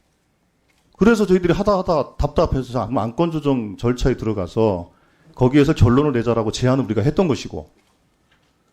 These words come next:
그런데 위원장이 일당에서 맡게 돼 있고 우리 민주당에서는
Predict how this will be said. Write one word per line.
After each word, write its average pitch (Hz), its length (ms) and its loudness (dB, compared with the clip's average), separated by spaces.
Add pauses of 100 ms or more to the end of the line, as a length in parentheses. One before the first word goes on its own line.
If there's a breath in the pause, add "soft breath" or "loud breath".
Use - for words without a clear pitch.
(200)
그런데 202 400 4
위원장이 220 960 0 (1400)
일당에서 196 500 2
맡게 143 240 -2
돼 156 140 -4
있고 123 500 -2
우리 156 220 2
민주당에서는 143 1120 -4